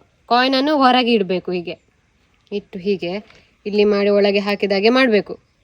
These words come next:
ಹ, ಹೀಗೆ ನೋಡಿ, ಒಳಗೆ ಹಾಕಿದಾಗೆ. ಡಾಮು ಡುಸ್ಕು ಬುಸ್ಕು ಬುಸ್ಕು ಎಂತಾದ್ರೂ ಹೇಳಿ, ಹೀಗೆ ಮಾತ್ರ ಸರಿ ಇಡ್ಬೇಕು. ಇದನ್ನ ಇಲ್ಲಿ, ಇಲ್ಲಿ ಈ ಪ್ಲೇಸಲ್ಲಿ ಕಾಣದಾಗೆ ಇಡೀರಿ. ಹೀಗೆ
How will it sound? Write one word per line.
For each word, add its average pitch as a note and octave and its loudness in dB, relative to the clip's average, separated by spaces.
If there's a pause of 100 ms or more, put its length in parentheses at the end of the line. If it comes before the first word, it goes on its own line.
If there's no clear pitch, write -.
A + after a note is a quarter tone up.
(300)
ಹ, F#3 -8
ಹೀಗೆ F#3 -8 (140)
ನೋಡಿ, E3+ -14
ಒಳಗೆ F3+ -8
ಹಾಕಿದಾಗೆ. E3 -10 (340)
ಡಾಮು A3 4
ಡುಸ್ಕು B3 -2
ಬುಸ್ಕು B3 -4
ಬುಸ್ಕು B3+ -2
ಎಂತಾದ್ರೂ B3 2
ಹೇಳಿ, A#3 6
ಹೀಗೆ A#3+ -6
ಮಾತ್ರ C#4+ -2
ಸರಿ C#4+ 0
ಇಡ್ಬೇಕು. A3+ 4
ಇದನ್ನ G#3 2
ಇಲ್ಲಿ, G#3 0 (500)
ಇಲ್ಲಿ G#3+ 0 (100)
ಈ A3+ -2
ಪ್ಲೇಸಲ್ಲಿ G3 -4 (960)
ಕಾಣದಾಗೆ C#4+ 0
ಇಡೀರಿ. A3 4
ಹೀಗೆ F3+ -12